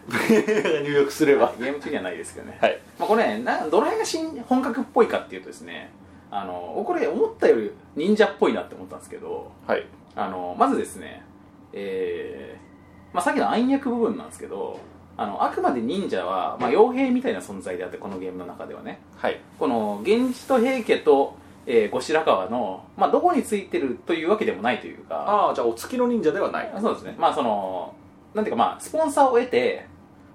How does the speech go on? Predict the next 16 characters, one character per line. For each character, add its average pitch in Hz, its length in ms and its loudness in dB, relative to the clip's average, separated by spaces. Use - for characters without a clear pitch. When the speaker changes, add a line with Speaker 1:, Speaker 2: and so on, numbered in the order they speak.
Speaker 2:
え 92 680 -4
ー、 - 320 -20
そ 160 160 -2
の 143 80 0
仕 151 140 -4
事 143 180 4
を - 20 -4
す 139 120 -4
る 139 80 -2
っ - 40 -14
て 107 60 -12
感 90 160 -12
じ 87 80 -16
な 90 80 -12
の 85 140 -14
で、 76 280 -8